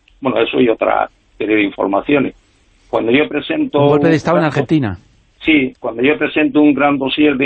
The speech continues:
Speaker 1: información, eh, tengo que decir que el señor cónsul era una persona majísima, una excelente persona, me atendió sin ningún problema, y él me aconsejó, me dijo que si yo pertenecía al Servicio Secreto Español, le dije que no, que yo estaba por libre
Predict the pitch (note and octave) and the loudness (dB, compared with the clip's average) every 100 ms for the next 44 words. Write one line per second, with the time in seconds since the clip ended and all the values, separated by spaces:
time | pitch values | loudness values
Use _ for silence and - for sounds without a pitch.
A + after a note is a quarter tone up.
0 | C3+ C3+ C#3+ C3+ C3+ D3 D#3 D#3+ - _ | 0 0 0 0 0 0 0 0 -6 _
1 | _ - - G#2+ A2 C3 C#3+ C3 C3+ B2+ | _ -20 -6 -2 0 2 2 2 0 0
2 | D3+ D3 - G#2 - A2+ C3 B2+ C#3+ C3 | 0 0 0 -6 -6 -2 0 2 0 0
3 | - - - A2+ A#2+ A#2+ B2 A#2 - B2+ | -4 -14 -4 0 0 0 -2 -2 -2 -2
4 | A2+ - G#2+ G#2+ - D3+ D3+ C#3 D3 - | -2 -4 -4 -4 0 -2 0 -2 -2 -4
5 | _ _ - A#2+ A2 A2+ A#2 - A2+ A2 | _ _ -6 -4 -4 -6 -8 -6 -4 -2
6 | D#3 D3 C#3+ A#2+ G#2+ G#2+ G#2 A#2+ B2 - | 0 0 0 0 -2 -4 -4 -2 -2 -2
7 | A2 G#2 A2+ - A2+ C#3+ D3+ - _ _ | -6 -4 -4 0 0 2 0 -2 _ _
8 | _ _ _ _ - C3+ E3+ E3 - - | _ _ _ _ -2 2 2 0 -6 -4
9 | C3 C3+ C3+ C3 B2 B2+ - E3 E3 C3+ | -2 0 0 0 -2 -4 -2 0 2 2
10 | D3+ D3+ B2 A2+ A#2 A#2 C3+ C3+ B2+ - | 0 -2 -4 -6 -2 0 2 0 -2 -2
11 | C3 B2+ D3+ D3 A2 G#2+ - A#2+ A#2+ A2+ | -4 0 2 2 0 -4 -8 -10 -8 -6
12 | B2 B2 B2+ - C3 E3+ E3 B2 D3 A#2+ | -2 -2 -2 -2 -2 0 0 0 -2 -2
13 | B2 D3+ C3 G2+ A2+ B2 A#2 B2+ B2 C3 | -2 -2 -2 -2 -2 0 -2 0 -2 0
14 | E3 D#3 | 0 0